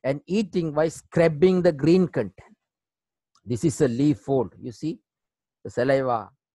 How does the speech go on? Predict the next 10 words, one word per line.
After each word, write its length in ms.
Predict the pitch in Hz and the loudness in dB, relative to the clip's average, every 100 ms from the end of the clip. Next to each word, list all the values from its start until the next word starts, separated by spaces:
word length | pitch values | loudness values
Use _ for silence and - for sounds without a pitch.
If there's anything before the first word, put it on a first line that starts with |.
| _ _ _ _ _ | _ _ _ _ _
make 280 | 117 131 120 _ | -10 -10 -10 _
it 160 | 123 113 127 | -16 -16 -16
leaf 280 | 117 131 - | -10 -10 -10
as 220 | 113 107 120 | -12 -12 -14
a 80 | |
fold. 460 | - - 151 110 - _ _ _ _ _ _ | -14 -4 -2 -2 -8 _ _ _ _ _ _
Scrubbing 680 | _ - 180 180 190 208 202 | _ 0 0 0 -2 0 0
and 140 | 180 | 0
eating 440 | 175 151 - 160 139 | -2 -4 -8 -6 -6
marks. 420 | 95 82 - | -8 -12 -20